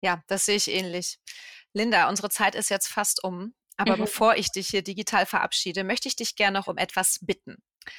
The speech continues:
Speaker 1: Ähm, was ist denn dein ganz praktischer Tipp? Äh, wir haben ja vorhin schon ein bisschen drüber gesprochen, als wir versucht haben, äh, meinen Bindungsängsten auf den Grund zu gehen.
Speaker 2: <laughs>
Speaker 1: <laughs> Was ist dein ganz praktischer Tipp, um mit dem Leihen zu beginnen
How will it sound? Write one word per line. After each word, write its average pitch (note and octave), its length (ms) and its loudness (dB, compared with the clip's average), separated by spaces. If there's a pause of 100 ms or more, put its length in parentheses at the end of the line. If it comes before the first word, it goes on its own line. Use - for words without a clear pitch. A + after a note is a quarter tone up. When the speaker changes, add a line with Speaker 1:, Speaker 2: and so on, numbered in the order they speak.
(440)
Speaker 1:
Ähm, B3 460 2
was D4+ 180 2
ist - 240 -2
denn B3+ 160 4
dein B3+ 420 2 (120)
ganz C#4 340 4
praktischer - 580 2
Tipp? D4+ 200 0 (160)
Äh, A3 180 2
wir A3 100 0
haben G#3+ 120 0
ja A#3 60 2
vorhin A3+ 220 0
schon A#3 120 -2
ein - 20 -4
bisschen A3 180 -2
drüber A3 220 2
gesprochen, A3 480 0
als - 300 0
wir G3+ 100 -2
versucht F#3+ 380 -4
haben, G3 280 0 (460)
äh, F#3+ 140 4
meinen G3 240 2
Bindungsängsten G#3 760 0
auf - 160 -2
den G3+ 120 -6
Grund A#3 280 -4
zu - 180 8
gehen. D4 300 4
Speaker 2:
<laughs> F#4 80 6
Speaker 1:
<laughs> - 640 6
Was - 200 8
ist - 220 2
dein C4 220 8
ganz B3 340 6
praktischer C4 500 4
Tipp, C#4+ 200 2 (100)
um C4 200 6
mit B3+ 160 2
dem F#3+ 140 2
Leihen F#3+ 440 8
zu G#3 180 0
beginnen G#3 480 -2